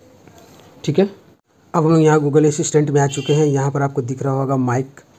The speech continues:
माइक का आइकन दिख रहा होगा, उस पर टैप कर देंगे और बोलेंगे ओपन सेटिंग, ओपन सेटिंग। पर यहाँ पर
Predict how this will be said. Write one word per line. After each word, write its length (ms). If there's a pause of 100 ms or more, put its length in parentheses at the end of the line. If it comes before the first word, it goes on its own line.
(500)
माइक 280
का 60
आइकन 320
दिख 160
रहा 100
होगा, 120
उस 120
पर 120
टैप 180
कर 140
देंगे 300 (160)
और 80
बोलेंगे 380 (200)
ओपन 300
सेटिंग, 400 (640)
ओपन 300
सेटिंग। 400 (2000)
पर 80
यहाँ 240
पर 220